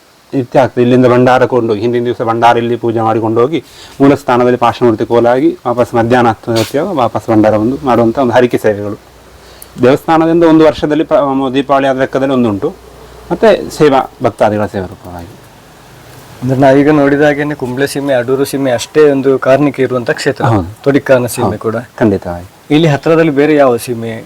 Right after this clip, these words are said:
Speaker 2: ಇರುವಂತದ್ದು?
Speaker 1: ಈಗ ಪಂಜಸೀಮೆ,
Speaker 2: ಪಂಜಸೀಮೆ.
Speaker 1: ಪಂಜಸೀಮೆ. ಮತ್ತೆ ಬೆ-, ಮತ್ತೆ ಅದೇ ಅಡೂರು, ಆ, ಕುಂಬಳೆ, ಕಾವುಕಣಿಪುರ ಆಗಿ. ಅಂದ್ರೆ ಈ ದೇವಸ್ಥಾನದಲ್ಲಿ ಹೆಚ್ಚಿನ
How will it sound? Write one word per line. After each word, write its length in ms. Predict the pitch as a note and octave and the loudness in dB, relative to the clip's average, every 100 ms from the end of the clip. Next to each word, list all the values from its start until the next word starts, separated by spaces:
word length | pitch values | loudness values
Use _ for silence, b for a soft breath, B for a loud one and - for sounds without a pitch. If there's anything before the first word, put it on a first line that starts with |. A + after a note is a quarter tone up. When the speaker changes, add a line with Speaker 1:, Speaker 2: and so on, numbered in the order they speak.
| - | -10
Speaker 2:
ಇರುವಂತದ್ದು? 500 | B2+ B2 A2+ A2+ B2 | -6 -6 -6 -10 -10
Speaker 1:
ಈಗ 220 | B2+ E3 | -4 0
ಪಂಜಸೀಮೆ, 640 | D#3 D#3 D3+ D#3 D3+ C#3 D3+ - _ - | 0 2 2 2 0 -4 -4 -12 _ -14
Speaker 2:
ಪಂಜಸೀಮೆ. 400 | C3 A#2+ A2+ A#2 | -10 -10 -10 0
Speaker 1:
ಪಂಜಸೀಮೆ. 380 | C3+ B2 G#2+ G#2 | 2 2 2 0
ಮತ್ತೆ 280 | A#2+ B2 C#3+ | 0 0 0
ಬೆ-, 420 | C#3+ C#3+ - C#3+ | 2 0 0 -2
ಮತ್ತೆ 300 | C#3 - F#3 | -4 0 2
ಅದೇ 200 | A#2+ A2+ C3+ | 2 2 2
ಅಡೂರು, 380 | C3 C#3+ D3+ C3+ _ _ _ _ - C#3 | 4 4 2 -2 _ _ _ _ -4 -2
ಆ, 60 | C3+ C3+ C3 B2+ | 0 0 -2 -2
ಕುಂಬಳೆ, 440 | - C#3 C3 D3 - _ _ _ - | 2 4 4 0 -6 _ _ _ -2
ಕಾವುಕಣಿಪುರ 560 | B2+ A#2+ A#2+ A2 A2+ | 0 2 0 -2 -4
ಆಗಿ. 180 | A2 A2 | -4 -4
ಅಂದ್ರೆ 600 | D3 - B2+ - C#3+ D#3 | -8 -16 -8 0 4 6
ಈ 100 | D#3 | 4
ದೇವಸ್ಥಾನದಲ್ಲಿ 840 | C#3+ D3+ - D#3 D3+ D3 D3 D3+ - | 4 2 2 2 4 4 4 2 0
ಹೆಚ್ಚಿನ 280 | B2+ - | -2 0